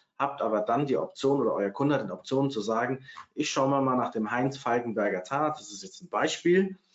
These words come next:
google den und dann bekommt ihr wie hier auf der rechten Seite alle Suchergebnisse.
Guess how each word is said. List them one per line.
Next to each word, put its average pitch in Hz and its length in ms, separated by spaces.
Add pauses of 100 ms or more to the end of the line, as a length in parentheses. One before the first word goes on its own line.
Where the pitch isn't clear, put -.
(480)
google 208 360
den 240 420 (1400)
und 120 180
dann 175 180
bekommt 156 400
ihr 131 120
wie 151 100
hier 156 140
auf - 80
der 123 120
rechten 135 280
Seite 127 500
alle 151 180
Suchergebnisse. 113 760